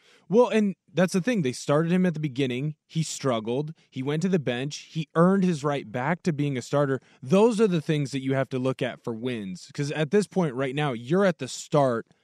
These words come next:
of building Rome. And Rome wasn't built in a day. Now, you might get lucky, right? And maybe you'll find a, another player that fits exactly in with Scoot, with Shaedon, with Ant. And all of a sudden you go from, "Hey, we're gonna have this rebuild,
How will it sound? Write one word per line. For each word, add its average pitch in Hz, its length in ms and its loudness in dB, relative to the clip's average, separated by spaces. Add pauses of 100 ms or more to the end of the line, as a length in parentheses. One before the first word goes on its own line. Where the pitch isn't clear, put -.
(160)
of 127 160 -4
building 117 400 -2
Rome. 101 360 -10 (180)
And 139 140 -6
Rome 165 220 2
wasn't 170 300 2
built 160 260 0
in 110 100 -4
a 95 80 -8
day. 69 280 -16 (260)
Now, 175 80 2
you 190 140 4
might 214 260 4
get 170 180 0
lucky, 131 540 -2 (280)
right? 160 280 2
And 139 140 -2
maybe 180 240 2
you'll 170 260 4
find 156 580 -2 (300)
a, 151 260 0
another 143 420 0
player 135 340 -2
that 120 240 -6
fits 160 280 -2
exactly 135 540 -4
in 123 420 -4 (240)
with 139 180 0
Scoot, 123 480 -2
with 127 160 -4
Shaedon, 131 380 -2
with 120 200 -6
Ant. 131 300 -6
And 135 140 -6
all 147 140 2
of 156 80 0
a 156 60 0
sudden 151 300 0
you 143 180 -2
go 143 200 0
from, 127 240 -4
"Hey, 165 180 0
we're 151 140 0
gonna 156 160 -2
have 143 220 -4
this 120 220 -8
rebuild, 120 760 -2